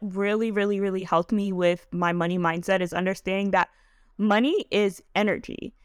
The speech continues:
It's just an exchange of energy. Like, you're giving money. Like, let's say, like, if you start a business, you're putting that money into your business so that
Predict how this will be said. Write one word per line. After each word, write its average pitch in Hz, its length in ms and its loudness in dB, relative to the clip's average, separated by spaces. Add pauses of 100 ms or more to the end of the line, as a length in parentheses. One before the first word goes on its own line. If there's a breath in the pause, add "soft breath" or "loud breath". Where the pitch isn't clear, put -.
(160)
It's - 180 0
just 285 200 2
an 302 80 4
exchange 220 460 0
of 214 120 0
energy. 185 320 -2
Like, 175 180 0
you're 214 160 4
giving 220 460 2
money. 208 580 -2 (300)
Like, 202 220 2
let's 202 180 2
say, 233 200 2
like, 208 180 0
if 202 120 -4
you 214 60 -6
start 208 240 4
a 190 40 0
business, 185 500 -2
you're 233 400 2 (140)
putting 277 420 2
that 226 160 6
money 208 300 -2
into 202 260 -4
your 190 80 0
business 180 500 -2
so 196 160 4
that 190 200 6